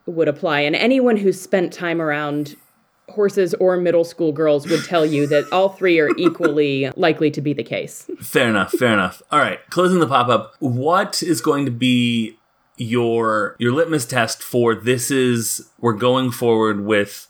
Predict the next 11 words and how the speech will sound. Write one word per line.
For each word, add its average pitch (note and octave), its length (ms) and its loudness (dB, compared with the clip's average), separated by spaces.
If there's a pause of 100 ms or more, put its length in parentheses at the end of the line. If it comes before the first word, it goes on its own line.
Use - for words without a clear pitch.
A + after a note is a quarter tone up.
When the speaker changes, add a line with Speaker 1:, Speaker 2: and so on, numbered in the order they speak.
Speaker 2:
Play B2 140 2
With A#2 160 2
My A2+ 100 2
Listicles, G2 760 0 (140)
an G2+ 160 -4
Aaron G2+ 340 0
King F#2+ 320 0
original F#2+ 440 -2
joint? F#2 320 -6 (200)
Speaker 1:
Well, G3+ 440 2 (340)
Speaker 2:
<laughs> - 60 -8